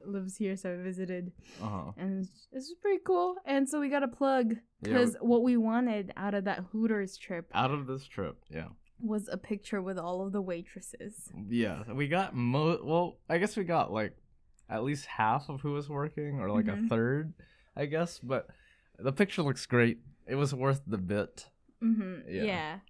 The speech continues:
Speaker 2: We do it for the
Speaker 1: Um,
Speaker 2: bit.
Speaker 1: well, the thing is, the picture is terrible. Let's be honest.
Speaker 2: Uh, yeah, it is, but I mean
Speaker 1: Because first they asked the, a guy, like, a random guy who seemed very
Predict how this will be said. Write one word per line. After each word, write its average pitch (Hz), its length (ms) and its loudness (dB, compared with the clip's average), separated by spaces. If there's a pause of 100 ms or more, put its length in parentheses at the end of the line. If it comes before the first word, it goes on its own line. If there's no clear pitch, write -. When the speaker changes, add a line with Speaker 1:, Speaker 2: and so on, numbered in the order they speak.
(100)
Speaker 2:
We 135 100 2
do 151 100 4
it 220 180 6
for 220 60 4
the 98 80 0
Speaker 1:
Um, 90 60 -6
Speaker 2:
bit. - 160 -2 (100)
Speaker 1:
well, 254 220 4
the 277 100 2
thing 311 200 -2
is, 277 180 0
the 240 80 0 (120)
picture 240 200 -2
is 214 160 -2
terrible. 190 640 -4 (140)
Let's 202 160 -10
be 180 220 -8
honest. 175 320 -14 (120)
Speaker 2:
Uh, - 60 -10
yeah, 247 360 2
it 175 40 0
is, 170 320 2
but 151 160 2
I 147 80 6
mean - 120 4
Speaker 1:
Because 339 240 4 (260)
first 320 240 -4 (100)
they 269 180 4
asked 226 440 2 (220)
the, 214 200 -4
a 208 140 -4
guy, 180 480 -6
like, 175 160 -8
a 175 80 -8 (140)
random 196 380 -4
guy 170 340 -6
who 190 100 -2
seemed 247 340 4
very 208 280 0